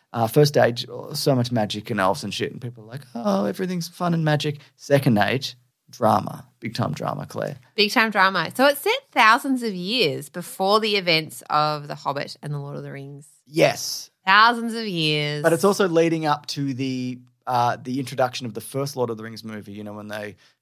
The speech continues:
Speaker 1: cut the hand off the finger, the ring off Sauron, and then they go to throw the ring in the whatever. Like, there's
Speaker 2: Mm-hmm.
Speaker 1: some people, some actual, like, not elves, some, like, human characters who will make appearances at that particular battle.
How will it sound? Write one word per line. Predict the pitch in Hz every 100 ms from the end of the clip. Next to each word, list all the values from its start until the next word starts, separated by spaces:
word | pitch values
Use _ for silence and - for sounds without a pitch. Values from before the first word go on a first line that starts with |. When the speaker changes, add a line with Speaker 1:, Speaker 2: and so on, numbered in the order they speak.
| -
Speaker 1:
cut | 127
the | 117
hand | 117 113 107
off | - _ -
the |
finger, | - 113 104
the | 110
ring | 113 110
off |
Sauron, | - 107 107 110
and | 107
then | 107
they | 107
go | 104
to | 104
throw | - 107
the | 104 98
ring | - 104 101 104 101
in | 101
the |
whatever. | 101 101 110 123 123 - _
Like, | 165 113
there's | 131 123
Speaker 2:
Mm-hmm. | 123
Speaker 1:
some | 120
people, | 143 156 123 107 -
some | - 139 120 107 - _ _ -
actual, | 131 - 123
like, | 113 110 -
not | - 127 123 120 -
elves, | 117 107 98 -
some, | 110 107
like, | 107
human | - 135 127
characters | 120 113 117 113 107
who | 113
will | 107 113 104 95 _ _ _ -
make | 110 110
appearances | - 110 104 - 104 104
at | 107
that | 107 - _ _ _ _
particular | _ - 123 113 110
battle. | 117 120 - -